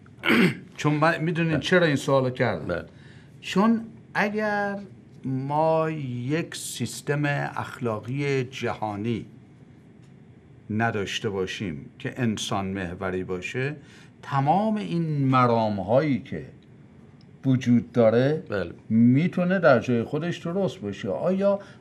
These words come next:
Speaker 1: اخلاق رو هم اصول کلیش رو ما باید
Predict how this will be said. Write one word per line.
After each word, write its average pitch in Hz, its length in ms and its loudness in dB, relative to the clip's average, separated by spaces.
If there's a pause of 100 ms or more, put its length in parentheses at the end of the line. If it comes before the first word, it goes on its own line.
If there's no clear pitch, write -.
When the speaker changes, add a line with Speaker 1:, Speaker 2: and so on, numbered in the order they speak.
(200)
Speaker 1:
اخلاق 165 840 4
رو 208 200 -4
هم 196 340 0 (200)
اصول 190 640 6
کلیش 131 640 0
رو 165 120 -4
ما 151 140 -4
باید 143 280 -2